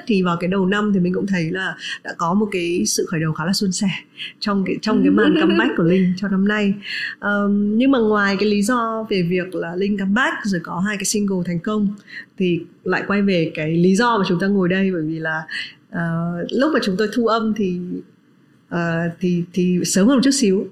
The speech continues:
Speaker 1: nhưng mà cái ngày mà lên sóng thì là sẽ là ngày mùng bốn tháng ba, tức là chỉ còn bốn ngày nữa sẽ đến
Speaker 2: Dạ,
Speaker 1: ngày,
Speaker 2: Ngày Phụ nữ Việt
Speaker 1: à,
Speaker 2: Nam.
Speaker 1: Ngày Phụ nữ Việt Nam, Ngày Phụ nữ Quốc tế.
Speaker 2: Vâng.
Speaker 1: Ờ,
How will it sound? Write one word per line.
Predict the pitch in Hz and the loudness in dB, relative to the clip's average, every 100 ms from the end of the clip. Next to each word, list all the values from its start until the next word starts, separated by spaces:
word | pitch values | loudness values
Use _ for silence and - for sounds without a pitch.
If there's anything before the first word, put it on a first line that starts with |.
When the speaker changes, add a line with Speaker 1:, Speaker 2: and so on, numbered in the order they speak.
| - | -6
Speaker 1:
nhưng | 208 214 | -2 0
mà | 190 | 0
cái | 180 | 0
ngày | 214 190 | 2 2
mà | 185 | 2
lên | 190 208 | 2 2
sóng | 196 175 180 | 0 0 0
thì | 202 | 0
là | 196 180 | -2 -2
sẽ | - - | -6 -6
là | 196 | -6
ngày | 180 | -6
mùng | 170 165 | -6 -6
bốn | 165 180 | -8 -8
tháng | 180 190 | -8 -6
ba, | 208 202 214 | -6 -8 -6
tức | |
là | 226 180 | -4 -4
chỉ | 170 | -6
còn | 160 165 165 | -8 -8 -6
bốn | 175 214 | -2 0
ngày | 277 | 0
nữa | 202 208 233 254 | 0 0 -2 -4
sẽ | - | -4
đến | 196 175 185 | -2 -2 -2
Speaker 2:
Dạ, | |
Speaker 1:
ngày, | 185 185 175 | -2 0 -2
Speaker 2:
Ngày | 160 - - 202 185 | -2 -6 -8 -6 -4
Phụ | 208 | -2
nữ | 208 | -2
Việt | 240 | -2
Speaker 1:
à, | 196 | 0
Speaker 2:
Nam. | 180 | 0
Speaker 1:
Ngày | 180 170 | 0 0
Phụ | 180 | 0
nữ | 185 | 2
Việt | 196 | 0
Nam, | 190 190 196 190 180 - - | -2 0 0 0 -4 -10 -4
Ngày | 175 165 | -4 -2
Phụ | |
nữ | 180 185 | -2 -2
Quốc | 233 | -2
tế. | 202 175 175 202 269 381 - 202 | 0 2 4 4 2 -2 -6 -4
Speaker 2:
Vâng. | 196 190 | -2 -2
Speaker 1:
Ờ, | 180 180 180 175 156 - | -2 -2 -2 -2 -4 -6